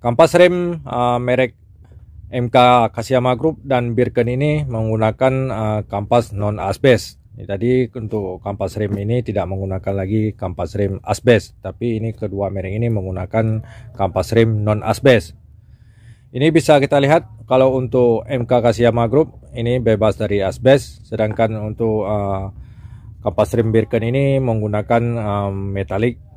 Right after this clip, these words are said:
atau semi dari keramik atau material keramik. Ini bisa kita lihat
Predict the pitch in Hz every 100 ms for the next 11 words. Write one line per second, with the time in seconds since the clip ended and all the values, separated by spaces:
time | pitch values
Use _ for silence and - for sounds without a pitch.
0 | - - 101 - 107 110 - 113 110 113
1 | 107 101 101 95 92 - 95 98 113 -
2 | 110 - 98 95 104 104 101 92 80 92
3 | 98 113 127 - _ - 98 98 92 -
4 | 101 98 101 101 123